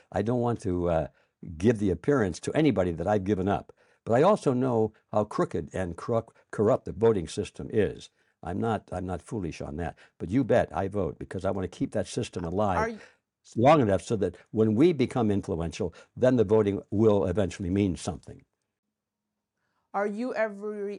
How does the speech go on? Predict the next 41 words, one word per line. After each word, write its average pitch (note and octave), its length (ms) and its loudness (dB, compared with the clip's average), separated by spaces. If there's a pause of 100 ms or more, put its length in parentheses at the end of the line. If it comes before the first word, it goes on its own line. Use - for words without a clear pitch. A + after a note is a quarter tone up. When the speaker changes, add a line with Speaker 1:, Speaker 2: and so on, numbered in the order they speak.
Speaker 2:
ever, F#3+ 640 -6
I F#3 60 -6
mean, G3 220 -10
look, F3+ 220 -8 (380)
your G#3 360 -8
influence F#3+ 800 -14
is, D#3+ 360 -12
is, D#3 240 -12
is D3+ 160 -12
worldwide. D3+ 560 -8
Like D3 180 -12
I D#3 40 -10
said, C#3+ 240 -14
your D3+ 80 -12
book D3+ 240 -14
has C#3+ 140 -14
been D3 400 -14
read D3 280 -10
by C#3 140 -8
millions. D#3 540 -12
Are D#3+ 120 -8
you F#3 160 -8
ever G3 380 -8 (600)
concerned F3+ 600 -8
for F#3 140 -10
your D#3 160 -10
safety E3 420 -8
that D#3+ 300 -8
they E3 100 -6
would E3 160 -8
wanna D3+ 240 -10
stop C#3 420 -8
you F3 280 -10
and C#3+ 180 -12
not C#3+ 260 -8
have E3 240 -12
you D3+ 300 -12 (1500)
get F3 160 -6
your E3+ 120 -6
message D3 420 -8
out D#3 280 -6